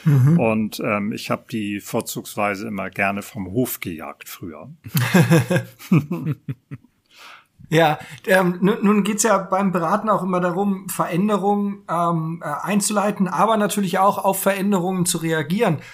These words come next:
Speaker 1: Welche großen Veränderungen siehst du so in der Wirtschaft in den letzten zehn Jahren? Was, was glaubst du, was sind die Dinge, die, die uns eigentlich heute beschäftigen, die schon seit zehn Jahren so ein bisschen Anlauf nehmen?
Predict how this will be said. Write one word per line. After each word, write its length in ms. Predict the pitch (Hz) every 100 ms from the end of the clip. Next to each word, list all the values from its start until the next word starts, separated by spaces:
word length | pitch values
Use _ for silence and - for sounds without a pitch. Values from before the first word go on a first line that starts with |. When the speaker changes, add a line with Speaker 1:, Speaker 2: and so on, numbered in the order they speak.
| - -
Speaker 1:
Welche 240 | 165 175
großen 380 | 196 156 190 196
Veränderungen 540 | 175 175 185 175 180 175
siehst 300 | 170 - -
du 200 | 220 247
so 120 | 196
in 120 | 190
der 160 | 165 147
Wirtschaft 460 | 196 - 170 -
in 100 | 180
den 100 | 170
letzten 320 | 165 180 175
zehn 220 | 165 165 156
Jahren? 320 | 165 196 175
Was, 260 | 160 -
was 160 | 160 -
glaubst 340 | 160 175 175
du, 180 | 185 175
was 160 | 170 165
sind 180 | 170 165
die 100 | 170
Dinge, 240 | 180 180
die, 340 | 156 165 160
die 160 | 151 165
uns 360 | 180 185 - -
eigentlich 440 | 160 180 175 160
heute 240 | 165 170
beschäftigen, 580 | 160 147 180 180 185 156
die 140 | 151 147
schon 200 | - 156
seit 200 | 151 143
zehn 240 | 165 160
Jahren 260 | 160 165 151
so 80 |
ein 20 | 151
bisschen 240 | 151 156
Anlauf 440 | 160 208 160 135
nehmen? 340 | 143 139 131